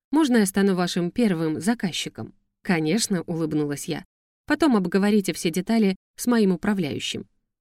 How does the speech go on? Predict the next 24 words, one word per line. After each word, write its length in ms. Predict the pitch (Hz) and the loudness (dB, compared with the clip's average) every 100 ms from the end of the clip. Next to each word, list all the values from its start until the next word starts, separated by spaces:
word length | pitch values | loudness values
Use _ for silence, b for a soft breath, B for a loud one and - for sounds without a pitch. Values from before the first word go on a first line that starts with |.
| - | 2
«Я 180 | 190 156 | 2 2
тоже 320 | 185 269 330 | 0 0 -2
хочу 300 | 214 190 156 | -2 -4 -6
заказать. 520 | 160 160 165 - _ _ - | -6 -6 -8 -14 _ _ 4
И 80 | |
я, 380 | 233 202 247 262 - - | 6 6 4 0 -8 -4
и 160 | 170 165 | 0 2
мне», 480 | 165 160 240 254 - _ - | 4 4 4 2 -8 _ -6
раздалось 540 | 185 185 170 165 180 - | 0 0 0 -2 -4 -6
со 120 | 160 | -8
всех 240 | - 165 | -6 -8
сторон. 380 | - 160 160 143 _ _ _ _ - | -6 -4 -4 -6 _ _ _ _ -2
Оказалось, 580 | 240 247 220 233 220 - | 2 4 4 4 2 0
что 160 | 220 | 0
в 60 | 208 | 0
этой 180 | 180 175 | 0 2
беседке 580 | 190 190 269 - 165 | 2 2 -4 -4 -8
целая 380 | 151 - 302 262 | -4 0 4 4
куча 400 | 202 262 - 196 | 2 -2 0 -2
жаждущих 640 | 165 196 202 190 - 185 170 | 0 -2 0 -4 -2 -4 -2
иметь 300 | 156 143 156 | -2 -4 -2
мебель 360 | 180 190 180 - _ | 0 2 -2 -6 _
из 180 | 240 185 | -2 0
Риверсайда. 760 | 170 151 143 - 147 143 135 | 0 -2 -4 -2 -4 -4 -8